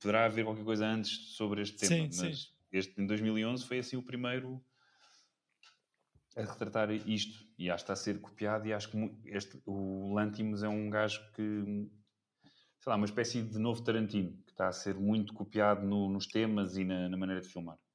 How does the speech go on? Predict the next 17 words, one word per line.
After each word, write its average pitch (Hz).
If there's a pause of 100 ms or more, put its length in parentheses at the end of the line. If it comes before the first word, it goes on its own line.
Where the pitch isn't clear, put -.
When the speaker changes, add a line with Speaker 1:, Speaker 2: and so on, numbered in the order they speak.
(840)
Speaker 2:
Muita 208
coisa 151
distópica 135 (220)
na, 117
na, 113
Speaker 1:
Sim, 98
verdade. 82
Speaker 2:
nes-, 151
nessa 131
lista, 120 (460)
de -
facto, -
se -
não 139
tudo. 143
<laughs> -
Pronto, 123